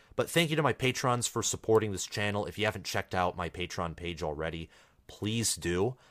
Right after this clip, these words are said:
I was three and oh on the games that I picked today and two and one on spread picks. I predicted uconn to cover against N C State,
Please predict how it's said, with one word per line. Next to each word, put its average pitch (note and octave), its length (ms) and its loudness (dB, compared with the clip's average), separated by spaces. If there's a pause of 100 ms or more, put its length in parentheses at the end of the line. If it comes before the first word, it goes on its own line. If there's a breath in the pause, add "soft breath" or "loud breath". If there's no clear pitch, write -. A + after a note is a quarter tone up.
(160 loud breath)
I A#2 120 6
was A#2+ 280 2
three A#2 600 -4
and A2+ 220 -2
oh F#2+ 440 2 (140)
on F#2+ 160 0
the F2+ 80 -4
games F2+ 420 -4
that F2+ 100 -2
I E2+ 120 0
picked - 440 -8
today G#2+ 320 0
and E2+ 200 -8
two G#2 320 -2
and E2+ 140 -4
one F2 240 -2
on D#2+ 180 -6
spread G#2 380 -4
picks. - 320 -4
I F2+ 120 -2
predicted G2 420 -4
uconn G#2 500 -4
to A2 60 -6
cover G2+ 500 -2 (260 loud breath)
against F#2 400 -4
N E2+ 140 0
C D#2 180 -8
State, A#2+ 460 -2